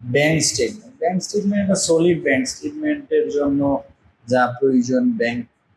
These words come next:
কোন ব্যাংকে হলে ভালো হয়, কেমন অ্যামাউন্ট হয়, সেটা নিয়ে অনেক ভিডিও তৈরি করা যাবে। তবে আমার কাছে মনে হয়েছে যে আপনি ওইখানে সুইডেনে যাওয়া আসার যে খরচ,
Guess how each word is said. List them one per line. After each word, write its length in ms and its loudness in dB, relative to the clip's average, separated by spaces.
কোন 200 0
ব্যাংকে 500 2
হলে 320 0
ভালো 380 0
হয়, 380 0
কেমন 280 0
অ্যামাউন্ট 480 -2
হয়, 100 -12
সেটা 240 -8
নিয়ে 180 -4
অনেক 260 -2
ভিডিও 340 2
তৈরি 300 0
করা 180 2
যাবে। 340 -2
তবে 300 -2
আমার 300 2
কাছে 220 0
মনে 200 0
হয়েছে 280 0
যে 180 0
আপনি 300 -2
ওইখানে 480 -4
সুইডেনে 460 -4
যাওয়া 360 2
আসার 260 -8
যে 100 -4
খরচ, 460 -4